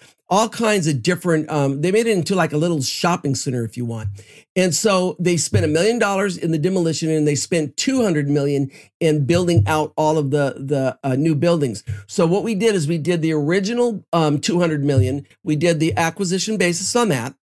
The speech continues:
And then we came back and we did the dispositions because they had to rip out all, uh, and the good thing about this client was they, they kept it as a Macy's for a year, which is key. They, I don't think they knew they were being that smart, but, but they were that smart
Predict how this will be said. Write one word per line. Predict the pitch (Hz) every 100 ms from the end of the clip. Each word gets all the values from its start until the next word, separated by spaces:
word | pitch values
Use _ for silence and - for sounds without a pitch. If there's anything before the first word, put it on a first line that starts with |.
| _ -
And | 170 151
then | 185 185 185
we | 170 170
came | 139 180 196
back | 190 185 190
and | 170
we | 165
did | 151 165
the | 147
dispositions | 147 185 170 143 214 208 131
because | 117 131 180 143
they | 165
had | 175
to | 165
rip | 151 185 214
out | 160 160 156 - - - _
all, | 196 208 190 160 151
uh, | 185 -
and | 202
the | 190
good | 160 269
thing | 262
about | 208 175 151
this | 202 -
client | 180 143 135 _ _
was | 165 175 180 160 156
they, | 170 180 175 170 -
they | 175 180 160
kept | - 233 269 -
it | 311 - _
as | 180 175
a | 175
Macy's | 160 175 226 - 160 -
for | 170 160
a |
year, | 151 147 190 151 87 - _ _
which | 156 180 165
is | 139
key. | - 233 170 - _ _ _
They, | 175 185 180
I | 180
don't | 240 254
think | 233 214
they | 175
knew | 170 208
they | 180
were | 160
being | 151 190 165
that | 147
smart, | 139 - 190 175 139 175
but, | 156 147 151
but | 160
they | 151 190
were | 190
that | 170 156
smart | - 185 185 113